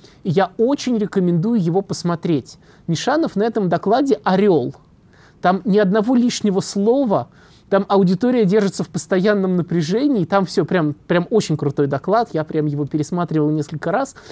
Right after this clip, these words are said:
из чисто методических соображений, как надо вести доклады по карутинам. А,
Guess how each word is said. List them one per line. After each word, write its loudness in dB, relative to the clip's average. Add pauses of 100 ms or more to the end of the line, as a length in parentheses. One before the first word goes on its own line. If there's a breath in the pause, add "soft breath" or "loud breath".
(120 loud breath)
из -6
чисто -2
методических 0
соображений, 0
как 0
надо 0 (340 loud breath)
вести -4
доклады 2
по -8
карутинам. -2 (640 loud breath)
А, 2